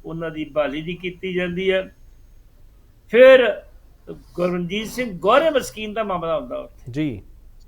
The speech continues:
Speaker 1: ਰਣਜੀਤ ਸਿੰਘ ਗੋਰੇ ਮਸਕੀਨ ਜਿਹੜੇ ਨੇ, ਇਹਨਾਂ ਨੂੰ ਬਕਾਇਦਾ ਤੌਰ ਤੇ ਅਵਤਾਰ ਸਿੰਘ ਹਿੱਤ ਨੇ ਦੋ ਹਜ਼ਾਰ ਉੱਨੀ ਚ ਅਪਾਇੰਟ ਕੀਤਾ ਸੀਗਾ।
Speaker 2: ਜੀ।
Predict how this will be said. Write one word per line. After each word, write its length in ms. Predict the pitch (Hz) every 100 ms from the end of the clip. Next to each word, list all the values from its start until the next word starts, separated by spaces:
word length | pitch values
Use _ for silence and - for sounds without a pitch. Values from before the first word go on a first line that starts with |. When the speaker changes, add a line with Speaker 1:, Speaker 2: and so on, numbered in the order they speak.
| - - - - - -
Speaker 1:
ਰਣਜੀਤ 640 | 175 214 202 170 208 240 202
ਸਿੰਘ 360 | - 277 226
ਗੋਰੇ 400 | - 180 233 277
ਮਸਕੀਨ 540 | 277 214 - 202 214 196
ਜਿਹੜੇ 280 | 196 190
ਨੇ, 280 | 165 185 220 -
ਇਹਨਾਂ 320 | 208 226 240
ਨੂੰ 240 | 226 233 190
ਬਕਾਇਦਾ 520 | 190 175 165 170 208
ਤੌਰ 300 | 185 190 180
ਤੇ 280 | 175 202 208
ਅਵਤਾਰ 460 | 170 - 165 170 175
ਸਿੰਘ 220 | 208 208
ਹਿੱਤ 260 | 151 147 -
ਨੇ 160 | 180
ਦੋ 400 | 190 - 143 156
ਹਜ਼ਾਰ 360 | 185 165 180 -
ਉੱਨੀ 320 | 156 165 175 175
ਚ 80 |
ਅਪਾਇੰਟ 480 | - 156 - 147 139
ਕੀਤਾ 320 | - - - -
ਸੀਗਾ। 440 | - - - 120
Speaker 2:
ਜੀ। 300 | 120 143 101